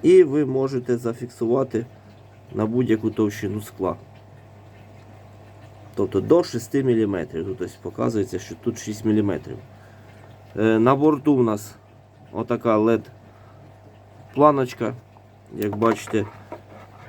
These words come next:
тут білі діоди і посередині, якщо я не помиляюсь,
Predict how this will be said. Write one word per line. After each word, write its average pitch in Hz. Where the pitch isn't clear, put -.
тут 104
білі 147
діоди 131
і 139
посередині, 123
якщо 113
я 113
не 107
помиляюсь, 117